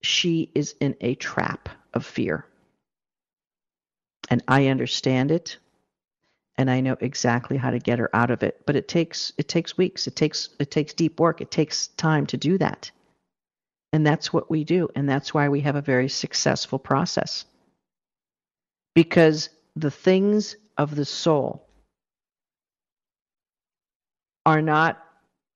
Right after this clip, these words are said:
jiffy quick. It's not like getting an oil change. The things of the soul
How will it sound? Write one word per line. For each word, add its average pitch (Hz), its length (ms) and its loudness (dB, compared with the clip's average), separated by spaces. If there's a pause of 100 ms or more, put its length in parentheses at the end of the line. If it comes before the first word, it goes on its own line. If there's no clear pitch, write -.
(200)
jiffy 156 340 2
quick. - 400 0 (680)
It's - 200 -6
not 147 240 -2
like 151 240 0
getting 147 400 0 (220)
an 143 140 -2
oil 143 240 2
change. 131 500 -2 (1500)
The 147 80 0
things 208 480 2
of 170 200 -2
the 165 100 0
soul - 560 -2